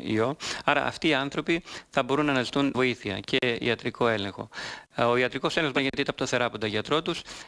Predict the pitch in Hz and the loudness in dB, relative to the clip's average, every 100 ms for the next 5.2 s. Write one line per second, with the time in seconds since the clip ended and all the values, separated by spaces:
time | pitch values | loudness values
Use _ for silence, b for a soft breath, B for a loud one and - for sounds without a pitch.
0 | B 160 147 139 135 127 120 117 160 147 | B 0 0 0 0 2 2 2 0 0
1 | 131 120 147 139 120 120 113 117 120 107 | -2 0 0 0 0 0 2 2 2 0
2 | 110 107 110 143 135 127 131 131 123 123 | 0 0 2 2 2 2 0 0 0 0
3 | 120 113 110 113 - 104 98 - - 151 | -2 -2 0 0 0 0 0 -4 0 0
4 | 135 139 139 139 123 - 123 113 139 - | 2 2 0 -2 -4 0 -2 0 -2 0
5 | 107 | -4